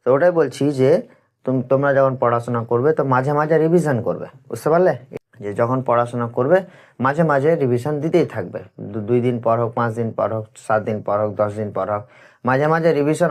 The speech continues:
অবশ্যই দেবে। রিভিশনটা ছাড়বে না, কারণ রিভিশন ছাড়লে পুরোনো মানে পড়াগুলো ভুলে যাবে। আর এটার সঙ্গে কাস্ট-, কনসিস্টেন্সিটাও জরুরি, কারণ কনসিস্টেন্সি না থাকলে, আহ, পারবে না তোমরা। কনসিস্টেন্সি প্লাস ডিসিপ্লিন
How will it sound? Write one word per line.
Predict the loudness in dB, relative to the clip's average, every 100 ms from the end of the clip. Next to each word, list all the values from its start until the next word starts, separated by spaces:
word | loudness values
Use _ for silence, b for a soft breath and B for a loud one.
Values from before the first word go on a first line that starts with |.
| 2
অবশ্যই | 2 0 2 2
দেবে। | 4 2 0 b b b b
রিভিশনটা | 2 2 2 2 0 -2
ছাড়বে | -2 0 2
না, | 0 2
কারণ | 0 2
রিভিশন | 4 4 2 0 0
ছাড়লে | 0 2 2 0 -6 _ -2
পুরোনো | 4 4 2 -2 _ -14 -2
মানে | 0 0 2
পড়াগুলো | 2 4 2 2 2
ভুলে | 2 4 4
যাবে। | 2 0 -2 b b b b b
আর | -2 0
এটার | 0 0
সঙ্গে | 0 0 0
কাস্ট-, | -2 -6 -6 2 2 2
কনসিস্টেন্সিটাও | 0 0 -4 0 0 0 0 0 4
জরুরি, | 4 4 2 -2 -2
কারণ | -2 -2 0
কনসিস্টেন্সি | 0 0 -4 0 -2 0 -2
না | -2 -4
থাকলে, | -4 0 0 -2 B B B B B
আহ, | 2 2 0 -6 -2
পারবে | 0 2
না | 2 2
তোমরা। | 0 0 0 0
কনসিস্টেন্সি | -2 -2 -2 0 -2 -2 -4 0
প্লাস | 2 2 2 -6 -20 -12 -6
ডিসিপ্লিন | -4 -4 -4 0 -2